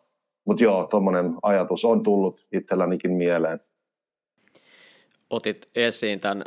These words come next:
Speaker 2: nurkkakuntaisuuden, vaikka se ehkä terminä nyt saattaa olla jonkun mielestä negatiivissävytteinen, niin mun mielestä se ei sitä oo, ja tietynlaista, niinku, ö,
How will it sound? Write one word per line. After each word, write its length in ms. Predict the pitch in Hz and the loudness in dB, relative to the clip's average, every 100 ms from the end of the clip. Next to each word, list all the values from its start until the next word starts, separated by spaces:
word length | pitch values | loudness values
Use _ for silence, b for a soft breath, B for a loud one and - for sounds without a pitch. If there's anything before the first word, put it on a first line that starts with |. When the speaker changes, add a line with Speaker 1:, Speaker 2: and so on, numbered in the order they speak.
| 98 | -10
Speaker 2:
nurkkakuntaisuuden, 1300 | 113 117 104 - 110 95 95 92 92 98 95 95 95 | -6 -4 -6 -8 -10 -8 -8 -8 -8 -6 -4 -6 -4
vaikka 280 | 110 110 107 | -2 -2 -2
se 160 | 104 110 | -2 -2
ehkä 180 | 104 - | -2 -4
terminä 580 | 123 110 107 101 95 90 - | -2 -2 -2 -6 -8 -8 -10
nyt 300 | 101 - - _ b - | -10 -10 -20 _ b -8
saattaa 540 | - 120 113 110 101 | -2 -2 0 0 2
olla 240 | 101 101 - - b b b _ | 2 -2 -6 -20 b b b _
jonkun 340 | 120 113 98 101 | -2 -2 -2 -2
mielestä 460 | 101 101 101 107 | -2 -2 -4 -4
negatiivissävytteinen, 1300 | 110 113 101 98 98 95 98 - 101 95 92 - 92 | -2 -2 -2 -4 -4 -4 -4 -2 -2 -2 -6 -6 -6
niin 80 | 101 | -4
mun 160 | 113 | -4
mielestä 360 | 107 101 98 - | -2 -4 -4 -4
se 60 | 98 | -4
ei 80 | |
sitä 280 | 90 98 101 | -4 -4 -2
oo, 200 | 104 107 | 0 0
ja 140 | 95 87 | -2 -4
tietynlaista, 760 | - 110 104 98 98 - 92 | -4 -4 -2 -4 -4 -6 -8
niinku, 380 | 92 98 98 95 B B B B B - | -8 -6 -6 -8 B B B B B -8
ö, 400 | 98 95 95 98 | -4 -2 0 -2